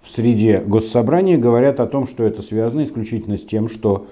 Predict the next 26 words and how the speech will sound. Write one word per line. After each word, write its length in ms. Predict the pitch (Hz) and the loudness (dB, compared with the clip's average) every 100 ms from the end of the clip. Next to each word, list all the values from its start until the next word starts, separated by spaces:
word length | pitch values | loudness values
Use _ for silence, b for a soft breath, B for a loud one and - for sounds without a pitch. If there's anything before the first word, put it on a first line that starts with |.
| B B B B B | B B B B B
э, 280 | - 98 98 - | -4 -2 -2 -2
эти 240 | 120 107 | -4 -2
депутаты 560 | 101 107 110 165 170 151 | -2 -2 0 0 2 4
не 220 | 127 135 | 4 4
пожелали 560 | - 98 104 107 135 | 0 0 2 2 2
предоставлять, 720 | 143 110 98 - 107 110 98 - | 0 -2 -6 -2 0 2 2 -2
м, 480 | - 85 87 85 | -10 -8 -6 -6
декларацию 560 | 92 110 113 113 - 98 | -6 0 2 2 0 -4
о 40 | |
доходах 640 | 85 95 - 175 165 - - | -2 -4 0 2 4 2 -4
и 340 | 120 131 139 143 | 2 6 4 2
сведения 500 | - 127 120 127 113 | 0 0 2 2 0
о 40 | |
своих 280 | - 107 101 | 0 -2 0
банковских 480 | 101 95 - - 90 | 0 -2 -6 -10 -8
счетах. 360 | - - 76 - - - _ _ | -8 -6 -10 -10 -20 -20 _ _
Судя 300 | - - 160 | -4 2 4
по 140 | 147 135 | 4 2
всему, 520 | - 147 156 131 107 | 2 4 6 6 4
эти 220 | 127 123 107 | 0 0 -2
счета 420 | - 120 120 104 | -2 0 2 2
оказались 560 | - 110 110 98 - | 2 0 0 0 -2
в 120 | 104 95 | -6 -2
зарубежных 640 | 117 123 113 113 90 98 | 2 4 4 2 0 -6
банках, 460 | 92 156 185 180 - | -2 -2 -2 -4 -4
которые, 580 | 113 110 120 117 104 | -4 0 2 4 2